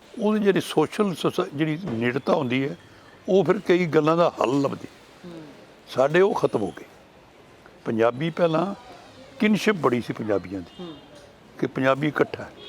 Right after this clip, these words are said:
Speaker 1: ਹੁਣ ਉਹ ਖਤਮ ਹੋ ਕੇ ਇਸ ਤਰ੍ਹਾਂ ਹੋ ਗਿਆ ਕਿ ਮੇਰਾ ਦੁਸ਼ਮਣ ਹੈ।
Speaker 2: ਹੂੰ।
Speaker 1: ਬੜੀ ਜਲਦੀ ਲੋਕ ਪਾਰਟੀਆਂ ਬਦਲਦੇ ਨੇ, ਬਦਲਣ ਸਾਰ ਉਹ ਜ਼ਿਆਦਾ ਦੁਸ਼-, ਦੁਸ਼ਮਣ ਬਣ ਜਾਂਦੇ ਨੇ।
Speaker 2: ਬਿਲਕੁਲ।
Speaker 1: ਔਰ within party ਵੀ ਇੱਕ ਦੂਜੇ ਨੂੰ ਮਾਰਨ ਵਾਲੇ ਬੜੀ ਵੱਡੀ ਸਪੀਡ 'ਚ ਚੱਲ ਰਹੇ,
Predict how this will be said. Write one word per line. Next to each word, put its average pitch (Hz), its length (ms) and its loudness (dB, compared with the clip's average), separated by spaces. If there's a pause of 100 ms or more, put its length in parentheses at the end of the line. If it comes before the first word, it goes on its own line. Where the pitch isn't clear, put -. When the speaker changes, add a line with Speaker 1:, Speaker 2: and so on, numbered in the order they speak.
(460)
Speaker 1:
ਹੁਣ 139 160 0
ਉਹ 226 220 2
ਖਤਮ 180 320 0
ਹੋ 143 240 4
ਕੇ 160 300 2
ਇਸ 156 60 2
ਤਰ੍ਹਾਂ 180 220 2
ਹੋ 131 160 2
ਗਿਆ 147 200 4
ਕਿ 156 120 -4
ਮੇਰਾ 143 260 0
ਦੁਸ਼ਮਣ 123 360 -4
ਹੈ। 98 80 -8 (460)
Speaker 2:
ਹੂੰ। 151 240 -14 (520)
Speaker 1:
ਬੜੀ 139 200 2
ਜਲਦੀ 156 360 2
ਲੋਕ 170 220 2
ਪਾਰਟੀਆਂ 123 400 2
ਬਦਲਦੇ 120 360 0
ਨੇ, 127 60 -12 (920)
ਬਦਲਣ 151 300 2
ਸਾਰ 170 240 0
ਉਹ 165 140 2
ਜ਼ਿਆਦਾ 120 200 4
ਦੁਸ਼-, 117 240 0
ਦੁਸ਼ਮਣ 131 320 -4
ਬਣ 127 180 0
ਜਾਂਦੇ 131 180 -6
ਨੇ। 135 100 -14 (160)
Speaker 2:
ਬਿਲਕੁਲ। 185 320 -12 (280)
Speaker 1:
ਔਰ 123 80 2
within 170 300 2
party 180 400 2
ਵੀ 170 60 2
ਇੱਕ 160 80 0
ਦੂਜੇ 160 200 2
ਨੂੰ 160 140 0
ਮਾਰਨ 147 260 2
ਵਾਲੇ 151 340 2 (520)
ਬੜੀ 131 200 2
ਵੱਡੀ 131 240 4
ਸਪੀਡ 127 380 -2
'ਚ 120 100 -8
ਚੱਲ 123 140 -2
ਰਹੇ, 127 180 -12